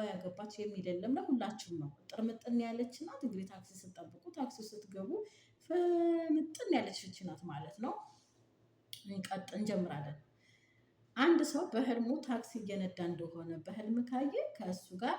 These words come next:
አንዲት ሴት ካለች ማለት ነው። እንግዲህ ታክሲ እየነዳ በህልሙ ሴት አብራው ካለች ይሄ ፍቺ ምንድነው? ራሱን በቅሌትና በችግሮች የተሞላ ሁኔታ ውስጥ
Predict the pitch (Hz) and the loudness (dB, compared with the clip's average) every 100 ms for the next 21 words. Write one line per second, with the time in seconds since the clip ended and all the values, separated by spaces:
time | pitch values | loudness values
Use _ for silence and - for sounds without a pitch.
0 | - 190 180 - - 180 - - 180 185 | 0 0 0 -4 -8 -8 -8 -8 -4 -4
1 | 208 - 208 214 233 381 - 190 180 185 | -8 -12 -8 -6 -4 -4 -4 -8 -8 -6
2 | 185 180 170 175 175 - 262 - - _ | -6 -8 -6 -4 -4 -2 -4 -4 -10 _
3 | _ _ _ - 214 196 190 330 277 269 | _ _ _ -4 -2 0 -2 0 2 2
4 | 220 190 185 190 196 311 480 - - _ | 2 0 0 -2 -2 0 0 -2 -14 _
5 | - _ _ 185 214 214 220 - 247 269 | -20 _ _ -8 -4 -4 -6 2 6 8
6 | 269 370 466 214 208 233 302 196 196 - | 8 4 -2 0 0 4 6 6 2 -2
7 | 208 214 240 262 294 415 196 196 - 185 | -2 2 2 4 2 2 0 0 -4 -8
8 | 185 196 - 185 185 185 180 185 196 185 | -6 -8 -6 -6 -2 0 0 -4 -2 -2
9 | 190 226 294 - | -2 -2 -2 -2